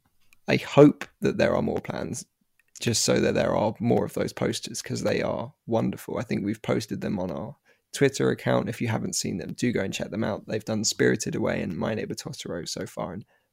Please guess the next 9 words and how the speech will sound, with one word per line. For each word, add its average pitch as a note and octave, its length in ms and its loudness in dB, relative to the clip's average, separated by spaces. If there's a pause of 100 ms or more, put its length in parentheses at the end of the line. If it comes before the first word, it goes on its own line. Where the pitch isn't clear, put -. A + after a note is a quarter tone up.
(140)
both - 280 -2
of - 80 -12
them - 260 -8
are - 240 -6 (300)
incredible - 1000 -6 (260)
posters. - 580 -8 (640)
There's - 100 -8
no - 140 -4
denying. - 500 -8